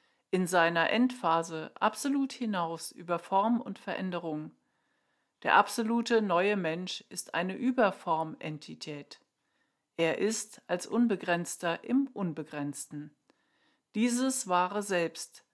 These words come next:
das die Überformentität in uns ist, muss in diesem Prozess in uns zur Wirkung kommen.“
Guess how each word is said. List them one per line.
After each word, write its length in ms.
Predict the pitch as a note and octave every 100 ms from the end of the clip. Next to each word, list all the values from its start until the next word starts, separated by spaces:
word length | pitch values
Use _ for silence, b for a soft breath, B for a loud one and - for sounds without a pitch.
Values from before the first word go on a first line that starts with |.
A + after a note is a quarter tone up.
| _
das 220 | - E3+ -
die 120 | F3
Überformentität 1600 | - B3 G3 D#3 - E3 D#3 F3 - F3 E3+ D#3+ D#3+ F#3 F#3+ F#3+
in 220 | - E3+
uns 240 | D#3+ D3+ -
ist, 480 | F3+ A3+ - - - _ _ _ _
muss 320 | A3+ C#4+ -
in 220 | - F3
diesem 420 | D#3+ A#3 C4+ B3+ B3
Prozess 580 | E3+ E3+ - G3 G#3
in 240 | - - D#3+
uns 400 | F3+ G3+ G3+ -
zur 180 | A3 G3+
Wirkung 420 | F3 D#3 D3+ D3
kommen.“ 460 | D3+ D3 D3+ -